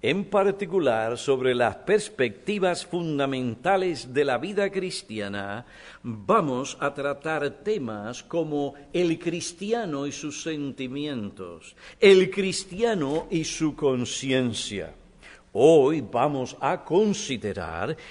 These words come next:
el cristiano y sus aflicciones. El apóstol Pablo instruye a los nuevos creyentes sobre este asunto en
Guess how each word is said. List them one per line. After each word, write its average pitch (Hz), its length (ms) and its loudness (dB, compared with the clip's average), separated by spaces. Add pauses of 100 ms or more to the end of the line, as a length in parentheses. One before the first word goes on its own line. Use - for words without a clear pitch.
(100)
el 165 300 8
cristiano 156 1000 -2 (200)
y 180 160 6
sus - 480 2
aflicciones. 127 1400 4 (360)
El 80 140 -10
apóstol 143 840 6
Pablo 208 600 6 (140)
instruye 185 1000 2
a 160 120 4
los 139 240 2
nuevos 202 580 4
creyentes 220 1000 0
sobre 175 600 0
este 220 460 2
asunto 147 840 0 (200)
en 175 220 2